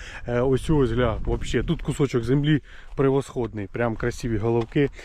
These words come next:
Е, тут сі-, сіяли, е, комплексом оцим здоровим, модним такий кейс,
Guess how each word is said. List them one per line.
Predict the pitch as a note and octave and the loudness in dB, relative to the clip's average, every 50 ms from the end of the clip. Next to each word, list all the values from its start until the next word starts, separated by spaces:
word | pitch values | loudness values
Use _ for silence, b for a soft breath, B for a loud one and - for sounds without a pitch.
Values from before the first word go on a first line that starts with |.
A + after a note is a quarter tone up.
| B B B B B - | B B B B B 0
Е, | D#3 C#3+ | 2 2
тут | C3+ - A3 G#3 F3+ | 4 4 4 2 2
сі-, | - - - G#3 G#3 G3+ F#3+ F3 F3 F3+ | 0 -2 2 4 4 4 4 4 2 0
сіяли, | E3 - - - G3 F3+ F#3 F3 E3 E3 E3 E3 D#3+ D#3 C3+ B B B B B B B | -2 -8 -4 -2 2 2 4 4 4 4 4 4 2 2 0 B B B B B B B
е, | C#3 C3+ | -2 0
комплексом | - - G3+ G3+ E3 E3 D3+ - - D3 C#3+ | 6 6 6 6 6 4 2 0 0 0 0
оцим | C#3 C3 - D3+ C#3+ | 0 0 0 -2 -2
здоровим, | C3 A#2+ D3+ D#3 D#3+ F3 F3 D#3+ D3 C#3+ C#3 | 2 2 2 4 6 6 4 4 4 2 2
модним | C#3 D3 D3 D3 B2 A#2 C3 A#2+ | 2 4 2 2 2 2 -2 -4
такий | A2 B2 G#2+ - C3+ A2+ | -4 -6 -6 -4 -4 -4
кейс, | - - C#3 C3 A#2+ - - | -2 0 2 2 2 0 -2